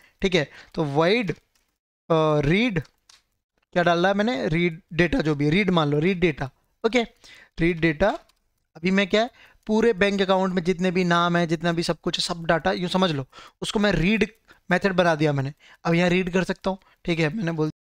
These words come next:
system dot out dot println, ओके, अभी मैं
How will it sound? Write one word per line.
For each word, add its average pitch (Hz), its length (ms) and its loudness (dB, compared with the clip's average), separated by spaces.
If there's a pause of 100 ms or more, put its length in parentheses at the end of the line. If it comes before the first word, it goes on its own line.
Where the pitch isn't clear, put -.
system 170 340 -6
dot 165 200 0
out 160 240 0
dot 156 260 -2
println, 160 800 -4 (200)
ओके, 151 240 -10 (500)
अभी 165 160 0
मैं 214 340 0